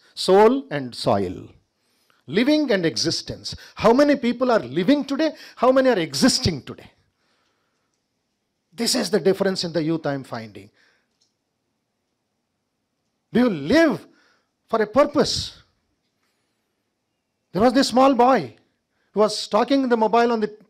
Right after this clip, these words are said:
terrace of his house, fifth floor apartment. As he was talking,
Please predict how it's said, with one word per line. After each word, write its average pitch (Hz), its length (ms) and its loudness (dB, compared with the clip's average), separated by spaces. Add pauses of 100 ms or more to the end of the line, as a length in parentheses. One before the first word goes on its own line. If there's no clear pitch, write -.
(100)
terrace 208 320 -2
of 185 80 -12
his 175 100 -12
house, 139 300 -8 (240)
fifth 254 180 -8
floor 175 240 -4
apartment. 117 480 -10 (2250)
As 247 220 2
he 294 60 0
was 285 220 2
talking, 202 480 -4